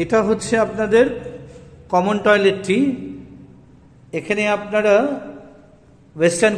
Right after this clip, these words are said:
Komoot পেয়ে যাচ্ছেন, মিক্সার sweetings পেয়ে যাবেন, গিজার Point এবং Sour পয়েন্টও থাকছে। আর এটি dry এবং ওয়েট এরিয়া কনসেপ্টে করা রয়েছে। আর এদিকে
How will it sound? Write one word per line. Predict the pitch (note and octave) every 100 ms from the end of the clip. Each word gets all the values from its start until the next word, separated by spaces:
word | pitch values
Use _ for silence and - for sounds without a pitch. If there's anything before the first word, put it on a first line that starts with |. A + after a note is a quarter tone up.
| G#3
Komoot | G#3 G#3+ -
পেয়ে | G#3 F#3+
যাচ্ছেন, | C#3+ C#3 A3 C4 A#3+ - D#3+
মিক্সার | E3 - G3
sweetings | G3 F#3+ G3 F#3
পেয়ে | G3 F#3+
যাবেন, | G3 A#3 G3
গিজার | F3 F3+ F#3 F#3+
Point | G3+ A3
এবং | F#3+ F#3+
Sour | F3 E3+ E3+
পয়েন্টও | F3+ F3+ F3+ F3+
থাকছে। | D#3 - - F#3 B3 - - - - - - _ D#3
আর | D3+ E3+
এটি | E3+ A3
dry | D#3+ F3+ G#3 A3
এবং | A3+ G#3+
ওয়েট | G3+ G3+
এরিয়া | G#3 G#3+ G#3+
কনসেপ্টে | G3+ F#3+ G3+ G3 G3 E3+
করা | D3+ C3
রয়েছে। | A2 - - - - - - - - -
আর | C#3+ D3
এদিকে | D#3+ F#3